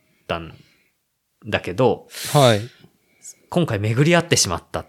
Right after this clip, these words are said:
Speaker 1: そういうお客さんにっていうことで、
Speaker 2: うんうんう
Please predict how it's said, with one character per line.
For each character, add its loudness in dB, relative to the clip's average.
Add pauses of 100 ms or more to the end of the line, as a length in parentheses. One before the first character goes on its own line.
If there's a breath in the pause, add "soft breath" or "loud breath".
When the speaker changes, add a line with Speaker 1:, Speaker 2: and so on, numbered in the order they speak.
(140)
Speaker 1:
そ -2
う 2
い 0
う 0
お 0
客 -4
さ -2
ん -4
に -6
っ -10
て -14
い -6
う -10
こ -8
と -2
で、 0 (180)
Speaker 2:
う 2
ん 4
う 6
ん 6
う 6